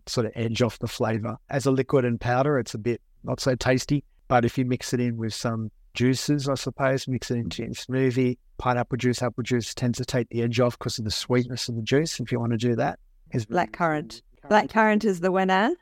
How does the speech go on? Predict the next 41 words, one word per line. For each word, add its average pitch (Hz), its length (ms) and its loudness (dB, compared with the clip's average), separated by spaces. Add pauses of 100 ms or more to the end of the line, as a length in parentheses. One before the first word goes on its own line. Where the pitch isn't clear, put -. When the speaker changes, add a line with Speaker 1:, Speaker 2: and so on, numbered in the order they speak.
(220)
Speaker 2:
What 240 200 2
I've 247 220 4
noticed 180 400 0
about 160 200 2
Withania 160 600 -2
over 160 140 0
the 160 80 0
years 175 260 0
is 202 200 2
the 190 100 0
price 190 420 0
has 175 240 -2
skyrocketed 156 960 0 (120)
in 156 120 -2
the 151 80 0
last 143 260 0
twenty 143 240 -2
years. 139 320 -2
It - 160 -4
wasn't 165 600 2
that 160 220 2
much. - 320 -2 (300)
Sorry, 175 240 4
I 180 80 6
call 190 200 2
it 175 180 2 (100)
Withania. 160 560 0 (180)
So - 220 0
I'm 170 420 2
a 170 80 4
Withania 156 460 0
girl, 156 300 2
not 156 220 0
an 151 260 -2
Ashwagandha 143 680 -6
girl. 165 300 0 (280)
But 196 240 0
yeah, 202 280 4
the - 80 -8
price 185 320 -2
has - 160 -10